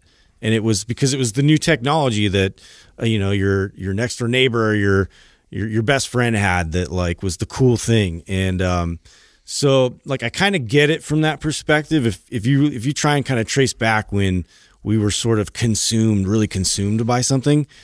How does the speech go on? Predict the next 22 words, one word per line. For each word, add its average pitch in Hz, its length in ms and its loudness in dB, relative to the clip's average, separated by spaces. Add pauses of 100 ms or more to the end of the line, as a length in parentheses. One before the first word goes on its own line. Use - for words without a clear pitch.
(240)
um, 95 580 0 (140)
you 107 180 0
know, 95 180 0
you 101 140 -2
can 107 160 -2
figure, 101 560 2 (360)
like, 98 360 -2
back 113 320 0
then 107 260 2
that 98 160 -2
was 98 120 -4
the 95 80 -6
thing. 90 300 -6
It 87 80 -10
was, 92 200 -4
it 95 120 -6
was, 92 300 -4
it - 80 -10
was 87 140 -4
video 117 240 2
games. 78 320 -6
But 110 280 0